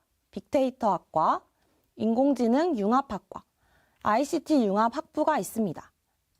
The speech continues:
올해 인공지능 관련 학과가 사십구 개 대학에서 새롭게 신설되었고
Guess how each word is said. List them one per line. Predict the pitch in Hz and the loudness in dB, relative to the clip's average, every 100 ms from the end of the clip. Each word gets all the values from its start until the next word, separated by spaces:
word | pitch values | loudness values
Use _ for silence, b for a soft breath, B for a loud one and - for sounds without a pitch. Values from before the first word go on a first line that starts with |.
| _ b b b b - | _ b b b b -4
올해 | 226 262 294 | 0 2 2
인공지능 | 233 233 294 330 302 302 302 | 0 0 0 0 0 0 0
관련 | 262 202 208 262 | 0 0 0 0
학과가 | 262 185 170 269 208 | -2 -4 0 -2 -2
사십구 | - 302 320 349 311 | -10 -8 -8 -4 -2
개 | 294 285 | 0 0
대학에서 | 220 196 202 202 214 | 0 0 0 -2 0
새롭게 | 277 320 - 277 | 0 -2 -2 -2
신설되었고 | 302 320 320 220 170 - 262 - | 0 0 0 0 -2 -2 -2 -2